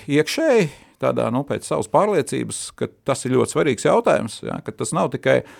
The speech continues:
ķeksītis, tāpēc, ka ir, eh, Saeima ir lēmusi un valdība ir lēmusi, un tagad ir Tieslietu ministrijas komisija, un ka, nu, mums ir jāsaraksta kaut kādi papīri, jā, un, un, un tā, bet, eh, tas ir daudz dziļāk, jo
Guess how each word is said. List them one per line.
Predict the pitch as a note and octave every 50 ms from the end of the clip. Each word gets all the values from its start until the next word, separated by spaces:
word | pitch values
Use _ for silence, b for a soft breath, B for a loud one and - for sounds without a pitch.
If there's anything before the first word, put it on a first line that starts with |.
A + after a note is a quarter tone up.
| B B _
ķeksītis, | - F3 F#3+ - - - D3 B2+ - - - -
tāpēc, | - - - A#2+ A#2 A2 - -
ka | - - A#2 A2+ A2+
ir, | A2 G#2+ G#2+
eh, | G#2+ A2+ A2 A2 G#2+
Saeima | G#2 - - - D#3+ E3 D3+ C#3 C#3 C3+
ir | B2
lēmusi | B2+ C3+ C#3 C#3 C3+ B2+ A#2 A#2+ A#2 - - - G#2
un | G2+ G2+
valdība | B2 E3 D#3 C#3 B2+ B2+ B2 A#2
ir | A#2+ A#2+ B2
lēmusi, | C#3 C#3 C3 A#2 A2+ G#2+ - -
un | G#2+ G#2
tagad | - - G#2 -
ir | G2+ F#2+ - C3
Tieslietu | A#2 - A2 G2+ G#2 G#2+
ministrijas | A2+ A#2+ G#2 F#2+ - - F#2 G2 F#2 -
komisija, | - E3 E3+ D#3 C3 - - C#3 C#3 C3 A#2+ B B B B B B B B B B _
un | - - G#2 G#2
ka, | - G2+
nu, | G2+ G#2
mums | G#2+ A2 A2+ A#2 - -
ir | G#2 B2
jāsaraksta | B2+ A2 - G2 G2+ G2 - -
kaut | G#2+ G#2+ -
kādi | G#2 G2+ F#2+
papīri, | - C#3+ D#3+ - - B2+ A#2+ A2+ G#2+ G#2 G2+ G#2
jā, | B2+ B2+ A#2
un, | G#2+ G2+ G2 F#2+
un, | G2+ F#2+ G2 F#2 F2+ F2+ F2 G2+ G2
un | F#2+
tā, | G2 D3 E3 F3 D#3+
bet, | C3+ C3 B2+ B2 - -
eh, | B2 A#2+ A#2+ A#2 A#2
tas | A2 - C3+ C3+ -
ir | - A2 G2
daudz | A#2+ B2 B2+ G2 G#2
dziļāk, | A2 B2+ E3+ G#3+ A#3+ - - - - _ _ b b b b b b b b b b b b b b
jo | - G#2 G#2 A2 G#2+ A2 A2 A2+ G#2